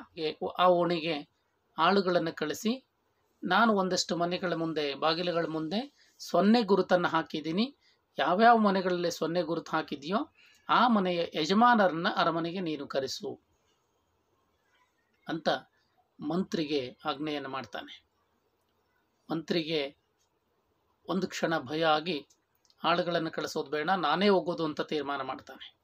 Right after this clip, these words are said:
ಮಂತ್ರಿ ತಾನೇ ಸ್ವತಃ ಅಲ್ಲಿಗೆ ಹೋಗಿ ಆ ನಾಲ್ಕು ಮನೆಗಳ ಯಜಮಾನರನ್ನು ಆಸ್ಥಾನಕ್ಕೆ ಕರೆತಂದ. ಮಂತ್ರಿ ತಾನೇ ಸ್ವತಃ ಅಲ್ಲಿಗೆ ಹೋಗಿ ಆ ನಾಲ್ಕು ಮನೆಗಳ ಯಜಮಾನರನ್ನು ಆಸ್ಥಾನಕ್ಕೆ ಕರೆತಂದ.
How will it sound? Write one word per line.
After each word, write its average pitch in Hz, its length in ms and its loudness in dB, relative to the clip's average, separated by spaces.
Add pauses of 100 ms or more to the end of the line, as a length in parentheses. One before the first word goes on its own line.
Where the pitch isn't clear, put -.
(460)
ಮಂತ್ರಿ 180 360 0
ತಾನೇ 170 400 2
ಸ್ವತಃ - 420 0 (200)
ಅಲ್ಲಿಗೆ 165 400 -2
ಹೋಗಿ 156 500 -4 (400)
ಆ 156 100 0
ನಾಲ್ಕು 190 500 0
ಮನೆಗಳ 160 380 -2 (180)
ಯಜಮಾನರನ್ನು 170 720 0
ಆಸ್ಥಾನಕ್ಕೆ 160 680 -4
ಕರೆತಂದ. 131 440 -6 (1200)
ಮಂತ್ರಿ 170 500 -4 (240)
ತಾನೇ 165 300 2
ಸ್ವತಃ 165 440 -2
ಅಲ್ಲಿಗೆ 156 560 -4
ಹೋಗಿ 147 460 -6 (540)
ಆ 160 140 2
ನಾಲ್ಕು 180 480 0
ಮನೆಗಳ 160 380 -2 (120)
ಯಜಮಾನರನ್ನು 170 880 -2 (320)
ಆಸ್ಥಾನಕ್ಕೆ 143 600 -6
ಕರೆತಂದ. - 480 -8